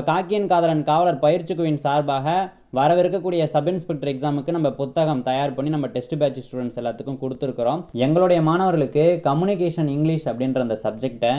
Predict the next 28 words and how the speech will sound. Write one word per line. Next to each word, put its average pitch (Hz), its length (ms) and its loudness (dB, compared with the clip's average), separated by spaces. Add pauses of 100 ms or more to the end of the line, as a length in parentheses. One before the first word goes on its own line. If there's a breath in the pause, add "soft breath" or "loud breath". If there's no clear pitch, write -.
(320)
இருபத்தி 180 460 6
ஆறு 131 140 6 (100)
தலைப்புகளாக 143 580 4
நாங்க 131 140 0 (100)
பிரிச்சு 117 320 -6
கொடுக்குறோம். - 320 -10 (380)
சரிங்களா? 123 260 -4 (460)
அதுல 147 180 8 (100)
முதல் 190 300 8
தலைப்பு 156 320 6
பாருங்களேன், 131 420 2 (340)
மாடல் 180 380 6
கொஸ்டின் 139 300 0
பேப்பர். - 260 -4 (440)
அப்ப 139 200 4
ரெண்டாயிரத்தி 190 460 6
இருபத்தி 185 320 6
ரெண்டு 151 200 4
சப் 135 200 2
இன்ஸ்பெக்டர் 131 380 -2
எக்ஸாமுக்கு 123 440 2
தான் 151 100 2
இவங்க 151 220 2
மாடல் 156 300 2
கொஸ்டின் 147 240 0
பேப்பர் 131 260 2
அப்படின்ற 127 420 0
கான்செப்ட் 131 400 0